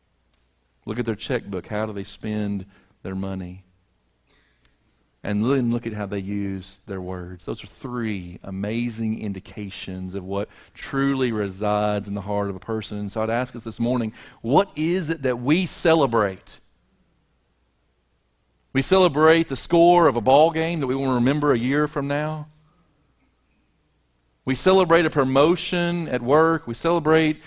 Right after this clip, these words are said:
the birth of a child. These are, these, none of these things are bad. None of these things are bad, but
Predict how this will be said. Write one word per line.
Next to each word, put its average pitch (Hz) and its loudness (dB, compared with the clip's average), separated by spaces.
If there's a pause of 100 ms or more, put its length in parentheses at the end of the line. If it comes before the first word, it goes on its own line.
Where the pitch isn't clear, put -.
(180)
the 117 -4
birth 151 4
of 120 -2
a 117 -4
child. 151 4
These 160 -4
are, 156 -6
these, 165 -4
none 233 2
of 277 -2
these 247 -2
things 190 0
are 131 0
bad. 220 2 (1300)
None 220 2
of 254 2
these 247 -2
things 196 0
are 147 2
bad, 175 4
but 139 0